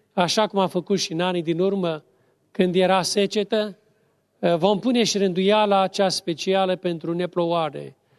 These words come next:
la vreme de secetă, cu troparele de acolo, cântările de acolo, cu iecteniile, cu evangheliile, cu tot ceea ce implică, cu rugăciunile care sunt acolo așezate. Le vom pune, deci cei care vă permite timpul, care nu,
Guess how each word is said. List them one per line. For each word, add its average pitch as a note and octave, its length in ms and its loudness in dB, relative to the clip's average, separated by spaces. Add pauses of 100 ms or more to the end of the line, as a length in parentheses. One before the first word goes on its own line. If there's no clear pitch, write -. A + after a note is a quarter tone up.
(160)
la F3 180 4
vreme G3 280 2
de F3+ 120 2
secetă, D3+ 680 -2 (500)
cu - 100 0
troparele G#3+ 640 2
de G3 80 4
acolo, F#3 320 2
cântările G3 640 0
de F3+ 80 0
acolo, E3+ 500 -2 (340)
cu - 100 0
iecteniile, G#3 760 2
cu F#3+ 120 -4
evangheliile, F3+ 640 2
cu E3 120 -4
tot G#3+ 200 -2
ceea F#3 220 -2
ce F3 160 -4
implică, E3+ 640 -4 (380)
cu A3 100 2
rugăciunile G#3+ 680 2
care F#3+ 260 2
sunt G#3 360 -2
acolo F3+ 360 0
așezate. D3+ 760 -4 (520)
Le G#3 120 4
vom G#3 200 4
pune, F#3+ 220 2
deci E3 180 -2
cei B3+ 200 -2
care G3+ 200 2
vă F3+ 100 0
permite E3+ 460 -2
timpul, D#3+ 340 -4
care A3+ 300 2
nu, G#3 320 -2